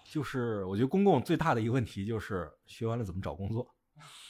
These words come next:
<laughs> 就是怎么做到产学结合，<laughs> 对吧？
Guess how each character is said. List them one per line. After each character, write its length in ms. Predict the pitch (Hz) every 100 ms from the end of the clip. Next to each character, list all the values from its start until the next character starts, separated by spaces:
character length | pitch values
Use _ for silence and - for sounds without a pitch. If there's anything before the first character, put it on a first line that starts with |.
| -
<laughs> 2500 | - - - 208 - 214 - 196 202 - 202 - - 233 202 185 - 226 - - - - - 247 240 208
就 100 | 196
是 100 | - -
怎 160 | - 131
么 120 | 113
做 180 | 131 202
到 140 | 156
产 420 | 123 - - 107 98
学 240 | - 139
结 180 | 143 147
合， 220 | 127 120 - - - - -
<laughs> 640 | 277 240 - - 135 117 -
对 80 | 202
吧？ 200 | -